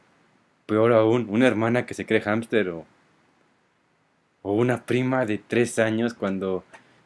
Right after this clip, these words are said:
tiene más de dieciocho años. Dios, ¿qué es eso? Bueno, a mí no me ha pasado y espero nunca me pase. ¿Verdad, Jess? Ah, mentira, no te creas. Este, eh,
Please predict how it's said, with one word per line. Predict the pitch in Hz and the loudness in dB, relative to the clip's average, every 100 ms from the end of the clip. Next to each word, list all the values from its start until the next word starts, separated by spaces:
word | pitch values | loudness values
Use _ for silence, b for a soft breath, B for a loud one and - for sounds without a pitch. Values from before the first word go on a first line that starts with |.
| _ | _
tiene | 107 117 120 | -2 0 0
más | 110 113 113 | 0 -2 0
de | 113 | -2
dieciocho | 95 107 107 - 107 | -2 -2 -4 -2 -2
años. | 107 131 104 | -2 -4 -4
Dios, | 104 117 127 | -4 -2 -4
¿qué | - | -4
es | 120 | -6
eso? | 131 139 127 - _ _ _ _ _ _ _ _ - | -6 -6 -6 -8 _ _ _ _ _ _ _ _ -14
Bueno, | 95 | -8
a | 101 | -6
mí | |
no | 131 | -2
me | 147 | -2
ha | 117 | 0
pasado | 95 - 87 82 _ - | -2 -4 -10 -12 _ -14
y | |
espero | 92 - 107 | -12 -6 -6
nunca | 98 92 90 | -6 -8 -10
me | 82 _ | -10 _
pase. | 85 82 - _ _ _ _ _ _ _ _ _ _ _ _ _ _ _ _ _ - | -16 -16 -20 _ _ _ _ _ _ _ _ _ _ _ _ _ _ _ _ _ -10
¿Verdad, | 98 110 | -4 0
Jess? | 135 151 _ _ | 0 -4 _ _
Ah, | - 87 | -8 -6
mentira, | 90 92 95 95 | -6 -4 -2 -2
no | 95 | -4
te | 95 | -8
creas. | 87 - - _ _ _ B B B | -8 -12 -16 _ _ _ B B B
Este, | 117 117 123 120 117 b b - | -4 -2 0 0 -2 b b -2
eh, | 135 139 139 | 2 2 0